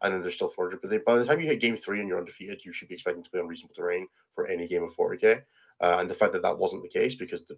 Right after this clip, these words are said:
boards were literally just random all the way up to, unless you were on the stream table, which was the only escape you had from bad terrain, was guaranteed. I, as I recall, Yoko,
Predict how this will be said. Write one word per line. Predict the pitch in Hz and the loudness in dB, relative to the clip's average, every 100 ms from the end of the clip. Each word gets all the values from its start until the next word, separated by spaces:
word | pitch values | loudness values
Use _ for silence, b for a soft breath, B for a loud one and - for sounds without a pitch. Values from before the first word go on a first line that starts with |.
| _ | _
boards | 87 87 - | 0 0 0
were | 92 87 | -4 -4
literally | 90 - - | -6 -4 -6
just | - 104 - | -6 -14 -4
random | - 90 92 95 | 0 0 0 0
all | 92 | 0
the | 90 | 2
way | 92 | 0
up | 87 | -2
to, | - 87 B B | -6 -10 B B
unless | - 110 - | 0 0 0
you | 98 | -2
were | 92 | 0
on | 98 | 0
the | 92 | -2
stream | - 147 151 | -2 -2 4
table, | 107 104 110 | 4 8 6
which | 92 - | 6 -8
was | 85 | -10
the | 90 | 0
only | 131 139 | 0 2
escape | 113 - - | -2 -4 -8
you | 107 101 | -2 4
had | 98 95 | 4 2
from | 90 | -6
bad | 90 92 | -4 -4
terrain, | - 95 92 92 b b - | -2 -4 -4 -8 b b -18
was | - | -6
guaranteed. | 90 - - | -6 -6 4
I, | 123 | 8
as | 127 127 | 8 10
I | |
recall, | 151 127 135 104 | 8 10 4 4
Yoko, | 110 127 170 175 | 2 4 4 4